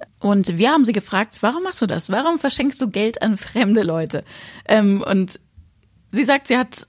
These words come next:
selbst Freude dran, irgendwie, äh, Leuten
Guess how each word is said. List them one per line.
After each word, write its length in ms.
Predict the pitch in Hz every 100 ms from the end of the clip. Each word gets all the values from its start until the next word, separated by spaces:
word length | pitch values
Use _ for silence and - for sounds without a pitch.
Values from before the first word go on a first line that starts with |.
| -
selbst 480 | 185 202 359 -
Freude 380 | - 220 220 226
dran, 380 | 202 185 196 196
irgendwie, 640 | - 185 185 190 180 175
äh, 400 | - 170 170 180
Leuten 580 | 180 170 180 170 165 160